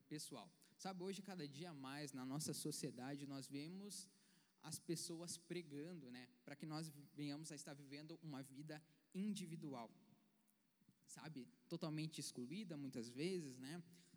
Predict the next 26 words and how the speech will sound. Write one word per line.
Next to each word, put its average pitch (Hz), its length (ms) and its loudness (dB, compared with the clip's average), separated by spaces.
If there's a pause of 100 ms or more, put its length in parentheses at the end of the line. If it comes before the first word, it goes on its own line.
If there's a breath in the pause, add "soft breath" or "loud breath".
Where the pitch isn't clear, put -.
(120)
Hoje 165 280 2
a - 20 0
internet 151 560 -4
acabou 131 320 -8
complicando 147 580 -6
um 143 40 -2
pouco 135 260 -4
mais 123 280 -4
isso, 156 260 -2
que - 80 -18
cada 135 220 -6
dia 135 220 -4
mais 143 220 -6
as 147 80 -8
pessoas - 460 -6 (280 loud breath)
querem 143 200 -4
ficar, 143 440 -6
sei 151 140 -4
lá, 143 120 -2
na 127 100 -4
frente 143 280 -6
de 147 80 -4
um 139 100 -4
celular 135 520 -4 (260)
do - 60 -10
que 135 320 0